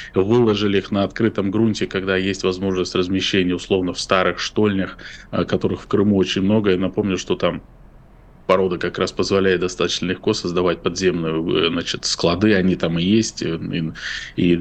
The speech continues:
и бухты для подводных лодок. Кто был в Балаклаве, он видел, как это все сделано. Поэтому, конечно, вопросов много, но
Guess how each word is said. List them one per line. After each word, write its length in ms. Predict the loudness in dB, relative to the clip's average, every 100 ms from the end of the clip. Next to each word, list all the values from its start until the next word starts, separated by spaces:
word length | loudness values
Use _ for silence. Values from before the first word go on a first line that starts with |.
| 2 2 4
и 40 | 2
бухты 380 | 2 2 2 2
для 140 | 2
подводных 500 | 0 0 0 0 0
лодок. 260 | 0 0 0
Кто 120 | -2
был 200 | 0 0
в 40 | 2
Балаклаве, 520 | 0 0 0 0 0
он 100 | -2
видел, 260 | -2 -2 -2
как 240 | -2 -4
это 120 | -4 -4
все 180 | -2
сделано. 400 | -2 0 0 0 -2
Поэтому, 300 | -2 -2 0
конечно, 340 | 0 0 0
вопросов 420 | 0 0 -2 -2 -2
много, 300 | 0 0 2
но 320 | 2 2 -2